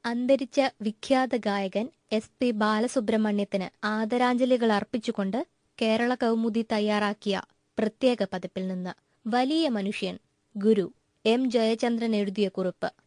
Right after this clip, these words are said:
സംഗീതം മാത്രമായിരുന്നില്ല എസ് പി ബാലസുബ്രഹ്മണ്യം നല്ല മനസ്സുള്ള ഒരു വലിയ മനുഷ്യനായിരുന്നു. മറ്റ് സംഗീത സംവിധായകരെ ആരാധിക്കുകയും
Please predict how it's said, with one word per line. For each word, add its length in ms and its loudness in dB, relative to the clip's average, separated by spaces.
സംഗീതം 680 0
മാത്രമായിരുന്നില്ല 1120 0
എസ് 260 -4
പി 200 2
ബാലസുബ്രഹ്മണ്യം 800 -4
നല്ല 340 4
മനസ്സുള്ള 600 0
ഒരു 240 2
വലിയ 340 2
മനുഷ്യനായിരുന്നു. 840 -4
മറ്റ് 320 -2
സംഗീത 460 0
സംവിധായകരെ 920 0
ആരാധിക്കുകയും 960 0